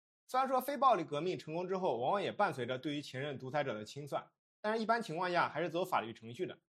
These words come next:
很多人总归还是能捡回一条命的。但是杀红了眼的暴力革命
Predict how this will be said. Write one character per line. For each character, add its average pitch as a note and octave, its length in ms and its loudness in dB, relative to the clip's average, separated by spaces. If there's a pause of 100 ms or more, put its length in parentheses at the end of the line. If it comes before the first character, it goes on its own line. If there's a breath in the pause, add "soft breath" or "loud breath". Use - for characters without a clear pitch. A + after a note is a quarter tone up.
很 E3 180 2
多 B3+ 160 6
人 G3+ 240 2
总 D3 220 -2
归 F3 160 4
还 F3 160 2
是 G3 100 -2
能 D#3+ 200 0
捡 B2+ 200 -2
回 B2 160 -2
一 E3 60 -2
条 C3+ 180 -4
命 F3 280 -4
的。 - 40 -20 (520)
但 B3 180 4
是 A3 80 0
杀 B3 260 2
红 F#3 160 0
了 G#3+ 120 2
眼 D3 160 4
的 A#2+ 100 -2
暴 G#3+ 160 6
力 D#3 120 4
革 A#2 160 -6
命 C3 240 -6